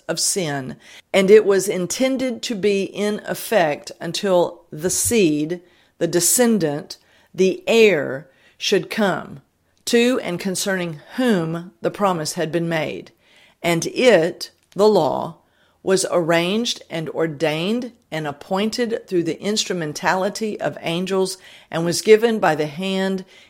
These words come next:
in the person of a go-between, Moses, an intermediary person between God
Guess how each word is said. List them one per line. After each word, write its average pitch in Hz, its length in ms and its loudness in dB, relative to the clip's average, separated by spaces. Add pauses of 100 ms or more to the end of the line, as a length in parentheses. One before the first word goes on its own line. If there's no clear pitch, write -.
in 156 100 -8
the 151 80 -4
person 214 640 2 (240)
of 160 140 2
a 165 60 4
go-between, 180 760 2 (220)
Moses, 196 580 0 (260)
an 175 140 -4
intermediary 185 840 2
person 175 500 -2
between 170 360 -4
God 135 380 -2